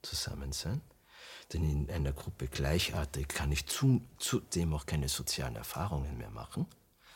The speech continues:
weil es kein Oben und Unten gibt. Ich kann nicht lernen, aufschauen.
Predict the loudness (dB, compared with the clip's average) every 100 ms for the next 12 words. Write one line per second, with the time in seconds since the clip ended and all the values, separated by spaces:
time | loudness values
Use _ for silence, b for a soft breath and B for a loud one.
0 | -6 -4 -2 -4 -2 0 0 -2 -6 -8
1 | -4 -4 -2 -2 -2 -2 -2 -4 0 0
2 | -2 -4 -4 -4 -4 -4 -4 0 2